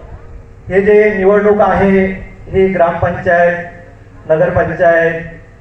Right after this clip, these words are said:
किंवा आमदारकी लेवलची पण निवडणूक नाही, लोकसभेची निवडणूक आहे. परंतु ताई, ही निवडणूक फक्त लोकसभेची नाही, ही निवडणूक ह्या देशाची लोकशाही वाचवण्यासाठी आहे.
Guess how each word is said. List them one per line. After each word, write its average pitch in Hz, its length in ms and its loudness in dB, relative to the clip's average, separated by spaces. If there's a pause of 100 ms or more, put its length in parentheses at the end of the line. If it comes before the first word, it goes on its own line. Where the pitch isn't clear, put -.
(140)
किंवा 196 180 0
आमदारकी 208 640 -2
लेवलची 214 300 2
पण 226 160 -2
निवडणूक 208 380 2
नाही, 190 500 -4 (180)
लोकसभेची 175 520 -4
निवडणूक 151 380 -4
आहे. 120 280 -2 (1120)
परंतु 208 420 0
ताई, 208 280 2 (840)
ही 233 180 -4
निवडणूक 220 440 0
फक्त 202 260 -6 (120)
लोकसभेची 214 720 0
नाही, 190 360 0 (1120)
ही 247 160 -4
निवडणूक 226 600 0 (120)
ह्या 196 140 0
देशाची 208 800 -2
लोकशाही 196 480 0
वाचवण्यासाठी 151 720 -2
आहे. 117 260 -6